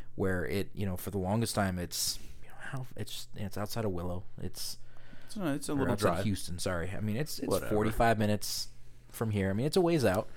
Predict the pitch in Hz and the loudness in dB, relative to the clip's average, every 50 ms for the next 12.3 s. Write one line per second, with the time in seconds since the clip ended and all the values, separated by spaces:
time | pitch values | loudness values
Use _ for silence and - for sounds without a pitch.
0 | - - - - - 120 113 107 101 104 98 87 110 110 117 117 - 113 110 - | -8 -10 -10 -4 -2 0 2 2 2 0 0 0 0 2 2 2 0 0 0 0
1 | - 104 107 110 113 - - 123 120 120 107 117 117 123 120 113 104 110 123 131 | 0 -2 -2 -2 -2 0 0 0 0 2 4 6 6 6 6 6 6 8 8 10
2 | 117 107 107 113 110 - - - - - 90 - - - - - - 117 117 104 | 10 8 6 4 0 -4 -4 -4 -2 -2 -2 -2 -2 -4 -4 0 0 0 2 4
3 | 117 110 101 101 101 101 107 107 104 101 104 113 123 110 98 98 101 101 - - | 2 2 2 2 0 0 2 2 2 4 4 4 4 4 4 2 2 0 -2 -4
4 | - - - - - 107 101 98 98 92 90 107 107 107 107 107 107 95 101 101 | -4 -4 -4 -4 -2 0 0 0 0 0 0 2 2 4 4 4 4 4 2 2
5 | 101 - - 110 101 98 101 101 98 82 76 101 - - - 107 107 107 107 - | 0 0 0 0 0 0 0 0 0 -2 -2 -2 -2 0 0 2 2 2 0 0
6 | - - - 104 98 98 98 98 98 95 92 87 - - - 123 113 104 104 104 | -2 0 2 2 4 4 4 4 2 2 0 0 -2 0 0 0 2 2 2 2
7 | 104 101 98 92 - 98 98 104 104 107 101 - - - 117 117 117 117 113 110 | 2 2 2 0 0 0 2 2 2 2 2 0 0 2 2 4 4 4 4 4
8 | 104 101 98 - - - - 123 135 110 110 104 104 104 104 101 101 95 82 - | 4 2 2 0 -2 -2 0 2 4 4 4 4 4 4 4 2 0 -2 -2 0
9 | 175 151 135 123 113 113 107 110 110 104 104 - - - 170 165 143 113 113 101 | 2 2 4 4 2 2 2 0 0 -2 -4 -6 -2 0 0 0 0 0 -2 -2
10 | - - - 101 120 113 104 113 120 107 110 113 110 120 117 104 104 101 95 92 | -2 -4 -4 -2 -2 0 0 2 2 2 2 0 2 0 0 2 2 0 0 0
11 | 101 95 - - - 98 98 92 87 87 87 90 - - 95 95 90 90 95 90 | 0 -2 -2 -4 -4 -4 -4 -4 -2 -2 -2 -4 -4 -4 -4 -4 -4 -2 -2 -4
12 | 87 - 95 92 92 - | -2 -2 -2 -2 -2 -4